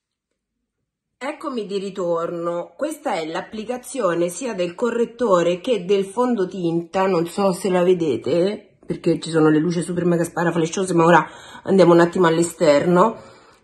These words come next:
senza averlo settato per niente, ma per non perdere la luminosità del fondotinta, però io me lo sento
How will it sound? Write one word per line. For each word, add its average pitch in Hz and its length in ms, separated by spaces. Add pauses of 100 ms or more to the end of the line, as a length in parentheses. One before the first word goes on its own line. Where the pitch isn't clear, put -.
(200)
senza 240 920
averlo 202 420
settato 208 720
per 180 200
niente, 165 800 (340)
ma 233 320
per 196 180
non 214 200
perdere 226 480
la 185 100
luminosità 190 760
del 170 180
fondotinta, 202 880
però 254 240
io 233 120
me 196 80
lo 190 80
sento 220 560